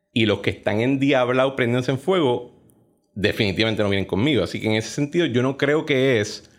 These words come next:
una continuación de su agenda. Es, yo creo que se está dando poco a poco cuenta que él fue cooptado y que esta agenda es algo que se lleva trabajando por mucho tiempo,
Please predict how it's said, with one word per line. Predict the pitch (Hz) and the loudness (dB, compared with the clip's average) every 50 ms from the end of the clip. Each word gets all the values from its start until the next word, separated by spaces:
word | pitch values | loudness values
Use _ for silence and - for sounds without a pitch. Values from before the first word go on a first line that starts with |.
| _ _ _ _ _ _ _ _ _ _ _ _ _ | _ _ _ _ _ _ _ _ _ _ _ _ _
una | - 117 110 110 120 123 123 | -2 -2 0 0 0 0 0
continuación | 143 135 127 131 139 135 131 127 131 151 143 | 0 -2 0 0 0 0 0 0 0 -2 0
de | 123 107 | 0 0
su | 98 - - 123 110 113 | -2 -2 -2 0 0 0
agenda. | 104 104 98 95 98 95 90 87 - - - - _ | 2 0 0 0 0 0 0 0 -2 -4 -8 -4 _
Es, | 117 117 135 147 - - - - - _ _ _ - | 0 0 2 0 -4 -12 -16 -20 -20 _ _ _ -2
yo | 113 113 | 0 0
creo | 117 139 | 2 2
que | 156 131 | 0 0
se | 139 | 0
está | - - 139 | 0 0 0
dando | 143 156 160 151 - | 2 2 0 0 0
poco | - 120 123 143 | -2 0 0 0
a | 131 | 0
poco | 139 143 143 143 147 | 0 -2 -2 0 0
cuenta | 147 147 147 139 - 113 104 98 - | 0 0 0 0 0 -2 -2 -2 -2
que | - - 104 95 - - - - | -2 -2 -2 -2 -2 -8 -4 0
él | 110 110 117 127 | 0 2 2 0
fue | - - - 127 131 135 131 - | -4 -2 0 0 0 0 0 0
cooptado | 120 110 101 - - - 120 127 117 98 90 92 117 - - - - - _ _ _ _ _ _ _ _ _ _ _ _ _ _ | 0 0 0 -2 -2 0 2 2 2 2 0 0 -2 -2 -6 -14 -20 -20 _ _ _ _ _ _ _ _ _ _ _ _ _ _
y | - 113 107 | -2 -2 0
que | - 110 | 2 0
esta | 107 - - - 127 135 | 0 0 -2 -2 0 0
agenda | 127 147 156 165 165 143 120 110 | 2 0 0 0 2 2 2 0
es | - - | 0 0
algo | 107 107 107 120 151 | -2 -2 0 -2 -2
que | 170 156 | -4 -2
se | - 117 104 | 0 0 0
lleva | 95 95 95 95 | 2 2 0 0
trabajando | - 117 117 107 107 113 139 156 151 160 | 0 0 0 0 0 0 0 -2 -2 -2
por | - 110 104 | -2 0 0
mucho | 98 95 95 - 120 117 | 0 -2 -2 -2 -4 -2
tiempo, | - 151 131 110 95 - - 147 170 - - | 0 0 0 0 0 0 -2 -2 -2 -4 -12